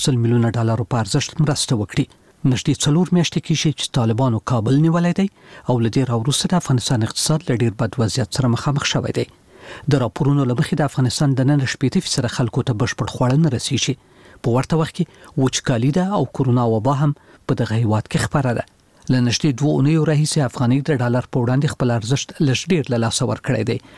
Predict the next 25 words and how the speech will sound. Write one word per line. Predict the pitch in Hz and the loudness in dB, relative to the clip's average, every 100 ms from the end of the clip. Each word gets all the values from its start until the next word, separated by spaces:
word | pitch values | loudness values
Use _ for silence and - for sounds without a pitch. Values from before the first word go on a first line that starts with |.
| - - | -14 -4
چې | - | -2
د | - 120 | 0 0
کابل | 113 107 | 0 -2
په | 113 120 | 0 -2
بازارونو | 110 120 123 139 147 | 0 0 2 0 0
کې | 170 139 | 0 0
د | 143 | 2
یو | 147 | 0
امریکایي | 139 139 151 135 | 0 0 0 0
ډالر | 139 139 135 135 | 2 2 0 0
ارزښت | 113 143 - - - - - - | 0 -2 -4 -10 -20 -20 -6 -4
تر | - - | -2 0
سل | 170 120 | 0 0
افغانۍ | 127 117 110 127 | 0 2 2 0
اوښتی | 120 - 120 117 | -2 -2 -4 -4
دی | 117 - - - | -6 -14 -10 -2
او | 123 | 0
له | 110 110 | 0 0
دې | 143 - | 0 0
سره | 175 156 | 0 0
د | - | -2
خوراکي | 127 - 123 113 | -4 -2 0 0
موادو | 120 120 107 123 | 0 0 0 0
بیې | 117 - 160 | 0 0 0
لوړې | 147 147 | 2 0